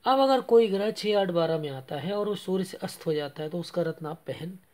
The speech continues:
सकते हैं। इस लग्न में अगर बुध की बात करूँ, तो बुध अति मारक है, बुध का रत्न अवॉइड करें। आ, शनि का जो रत्न है वो है नीलम, और बुध का जो रत्न है वो है पन्ना, तो बुध का रत्न आपको नहीं पहनना है। इसके अलावा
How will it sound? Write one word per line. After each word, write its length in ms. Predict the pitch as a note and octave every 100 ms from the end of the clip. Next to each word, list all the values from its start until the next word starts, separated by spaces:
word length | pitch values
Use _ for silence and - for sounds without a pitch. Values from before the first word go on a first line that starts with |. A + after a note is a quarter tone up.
| _
सकते 320 | - C#3 -
हैं। 80 | C3+ _ - - - _ -
इस 180 | G3
लग्न 240 | A#3 A3+ A#3
में 140 | A3+
अगर 260 | - F#3+ F#3
बुध 220 | E3 F#3+
की 140 | F#3
बात 200 | G#3+ G#3
करूँ, 220 | - G#3+ G#3
तो 80 | F#3+
बुध 200 | G3 G3
अति 260 | E3 G3
मारक 320 | F#3 F#3 F#3 F3+
है, 180 | G#3 -
बुध 180 | E3+ F#3+
का 140 | F3 F3+
रत्न 220 | E3 F3 -
अवॉइड 280 | D3+ E3+ F3
करें। 200 | F#3 G3 _ _ - - - _
आ, 180 | - D#3
शनि 340 | D3+ - G3+ A3+
का 120 | A#3
जो 120 | A3+
रत्न 280 | A3+ A3 G#3+
है 160 | A3+
वो 160 | A3 F3
है 120 | D#3
नीलम, 380 | D3+ F#3 A3 G#3 - _
और 120 | E3+
बुध 260 | D#3+ F3+ G#3
का 140 | A3+
जो 120 | G#3+ G#3
रत्न 260 | G#3+ G3+
है 80 | G#3
वो 120 | F#3
है 100 | E3
पन्ना, 380 | F#3 C#3+ C3 B2+ - _ - - - _
तो 80 | D#3+
बुध 220 | G3+ A3+
का 80 | A3+
रत्न 220 | A3 G#3+
आपको 260 | E3 D#3 C#3+
नहीं 260 | C#3 E3
पहनना 340 | F#3+ F3+ F#3 F#3+
है। 100 | F#3 _ _ _ _ -
इसके 240 | F3+ A3
अलावा 300 | A3 A3 A#3+